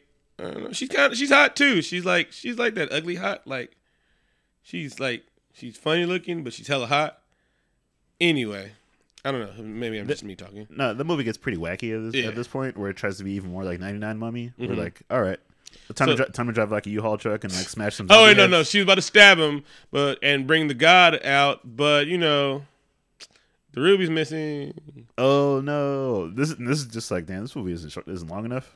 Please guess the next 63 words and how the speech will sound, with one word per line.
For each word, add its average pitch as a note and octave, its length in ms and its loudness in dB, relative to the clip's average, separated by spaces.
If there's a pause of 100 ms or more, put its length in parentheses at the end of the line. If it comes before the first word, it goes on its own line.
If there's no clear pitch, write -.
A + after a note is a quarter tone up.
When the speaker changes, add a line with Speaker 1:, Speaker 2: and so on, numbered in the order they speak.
Speaker 2:
I - 60 -10
think D3 180 2
Speaker 1:
No. F#2+ 40 0
Speaker 2:
it's A#2+ 140 -6
a, A#2+ 60 -4 (560)
<laughs> C3+ 80 -2
I - 40 -2
think B2+ 220 -4
we E3 80 0
gotta A#2 160 2
add G#2+ 140 2
another G2 240 -6
plot G#2+ 220 -2
in G#2+ 60 -8
here G#2+ 200 -4
or - 20 -2
something. A#2+ 280 -6
Speaker 1:
Yeah. G#2+ 60 -8 (680)
The C3 320 -6
easiest C#3 340 -4
plot A#2+ 180 -6
in A2+ 60 -10
the A2+ 60 -10
world. A2 180 -12 (400)
So, G#3 280 4
yeah, F3 420 6
no, E3+ 160 0
so E3 200 2
Tom, F3+ 400 4
like, D#3 360 2
"Oh, A3+ 180 8
shit, A#3+ 240 4
let's F#3 120 4
get F#3+ 100 4
out F#3+ 60 8
of F#3 100 10
here." D3+ 40 6
He G#3 60 8 (100)
was D#3 60 2
really E3+ 240 6
about D3+ 160 2
to C3+ 60 -4
leave, C#3 420 0
um, A#2 480 -4 (200)
Speaker 2:
<laughs> - 220 -10
Speaker 1:
um, A#2 400 2
Speaker 2:
I B2 40 -2 (160)
Speaker 1:
blonde C#3 120 4
Speaker 2:
did, C#3+ 140 4
Speaker 1:
chick. E3+ 260 4
Speaker 2:
I - 60 2
did C3+ 160 6
laugh A2+ 180 2
out G2+ 100 0
loud A2 160 0
at A2+ 40 -8
that A#2 140 -4
point. B2 200 -2 (220)
Speaker 1:
<laughs> - 200 -2
Speaker 2:
He's C3+ 180 4
like, A2 260 4
uh, G#2+ 380 2
"Oh, A#2+ 340 6